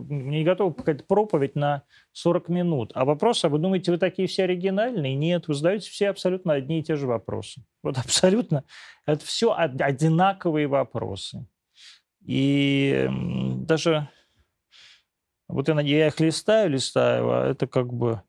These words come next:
«Что в Херсоне вам понравилось больше всего?» Ну, мне больше всего понравилось кафе, которое находилось рядом с нашей гостиницей. Его разбомбили подонки, подонки из диверсионной и разведывательной группы Украины.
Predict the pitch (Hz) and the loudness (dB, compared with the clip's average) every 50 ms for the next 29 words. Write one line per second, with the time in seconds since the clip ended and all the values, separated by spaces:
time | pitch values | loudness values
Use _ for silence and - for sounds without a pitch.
0 | _ _ _ _ _ _ - - - - - _ _ - - - - 240 254 - | _ _ _ _ _ _ -20 -20 -20 -20 -20 _ _ -8 -4 0 2 2 2 4
1 | - - 156 - - 202 220 208 175 147 156 185 180 - 147 139 143 151 175 175 | 2 2 2 2 2 2 4 4 4 4 4 2 2 2 2 2 4 2 2 2
2 | 156 139 127 131 139 160 165 147 - - - - - 120 117 110 107 107 107 120 | 2 0 0 2 2 2 2 0 -4 -6 -6 -4 -4 -2 -2 -2 -2 -2 -2 -4
3 | - - - - - - - _ - 185 202 240 254 202 185 175 156 - - - | -6 -8 -10 -10 -10 -20 -20 _ -6 -4 -2 -2 0 0 0 -2 -2 -4 -2 0
4 | 170 170 160 - 151 143 160 165 156 151 143 - - - 190 190 175 - 220 208 | 0 2 2 2 2 4 4 4 4 2 0 -2 -2 0 0 2 2 2 0 0
5 | - 139 - 156 151 147 139 131 - 143 151 180 190 165 - 139 156 156 - 139 | 0 -2 -2 -2 -2 -2 -2 0 0 0 0 0 -2 -2 0 0 0 0 0 -4
6 | 123 - - 147 143 - 135 110 113 107 107 98 - - 120 117 113 110 - - | -6 -4 -4 -4 -4 -2 -4 -2 -2 -2 -2 -4 -6 -6 -4 -4 -4 -6 -6 -6
7 | - 123 135 175 196 226 180 160 135 127 139 135 135 143 139 180 196 165 - - | -4 -2 0 0 2 2 0 0 0 2 2 2 2 0 0 0 -2 -2 0 0
8 | 123 123 123 147 160 156 - - - - - - _ - 143 135 143 175 180 175 | 0 2 2 2 0 0 -4 -10 -16 -18 -20 -8 _ 0 0 2 2 0 0 0
9 | - - 123 117 117 107 - - 117 120 120 127 127 135 131 - - 160 160 165 | -4 -4 -2 0 0 0 -2 -2 -6 -4 -2 0 0 0 0 0 0 0 0 0
10 | 160 135 113 107 110 120 117 123 139 147 135 117 110 - - 120 117 120 117 117 | -2 -2 -2 -2 0 -2 -2 -2 -2 -2 -2 -2 -4 -4 -4 -6 -4 -4 -2 -2
11 | 143 156 151 - 120 104 98 - - 110 107 107 107 107 110 113 110 110 | -2 -2 -2 -4 -4 -6 -6 -6 -4 -4 -2 -2 -2 -2 -4 -4 -6 -10